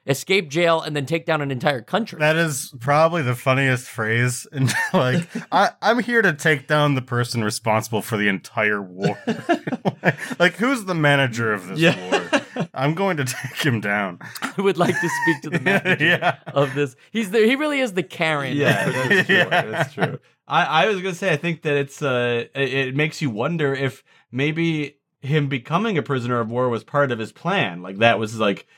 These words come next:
Speaker 3: just to get him on the inside, and then he breaks
Speaker 2: Oh, it
Speaker 3: out.
Speaker 2: was.
Speaker 3: Yeah. He br-, is that, is that canon?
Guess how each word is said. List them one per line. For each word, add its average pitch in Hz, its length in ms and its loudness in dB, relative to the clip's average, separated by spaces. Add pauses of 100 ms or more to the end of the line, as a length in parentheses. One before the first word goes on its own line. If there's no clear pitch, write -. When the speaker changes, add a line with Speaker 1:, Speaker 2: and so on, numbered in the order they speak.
Speaker 3:
just 117 200 -6
to 117 80 -4
get 117 180 -2
him 120 160 0
on 110 140 0
the 107 120 -2
inside, 101 560 0
and 95 100 -6
then 101 100 0
he 95 40 2
breaks 107 360 -4
Speaker 2:
Oh, 147 120 4
it 131 100 2
Speaker 3:
out. 107 60 -4
Speaker 2:
was. 104 500 0
Speaker 3:
Yeah. 127 280 0 (160)
He 127 80 0
br-, 120 160 -2
is 123 160 -4
that, 127 240 0
is 117 100 -10
that 123 140 0
canon? 147 440 -4